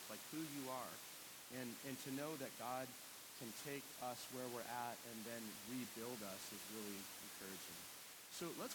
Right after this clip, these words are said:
close our eyes. If that's helpful for you, just close your eyes. And I'm just gonna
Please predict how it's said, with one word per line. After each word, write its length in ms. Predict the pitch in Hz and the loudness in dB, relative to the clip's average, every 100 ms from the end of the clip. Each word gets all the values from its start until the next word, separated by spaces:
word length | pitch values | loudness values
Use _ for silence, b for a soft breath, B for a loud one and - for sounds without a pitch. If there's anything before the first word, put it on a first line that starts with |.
| - | 0
close 160 | 240 202 | 2 2
our 100 | 139 | 2
eyes. 80 | 135 131 | 2 -2
If 80 | 120 | 0
that's 240 | 156 180 | 0 2
helpful 320 | 175 160 - 131 | 0 -2 -2 -4
for 40 | 123 | 0
you, 80 | 117 117 | 0 0
just 80 | 127 - | -2 -2
close 120 | 131 110 | -2 0
your 120 | 107 | 0
eyes. 240 | 95 98 101 - - - - - - - - - - - - - | 0 0 -2 -4 -4 -6 -6 -8 -8 -10 -12 -12 -8 -8 -8 -6
And 240 | 139 127 117 110 - - - - - 123 | -2 0 0 -2 -4 -6 -8 -8 -6 -2
I'm 80 | 202 | 0
just 120 | 220 | 0
gonna 160 | 185 139 | 0 0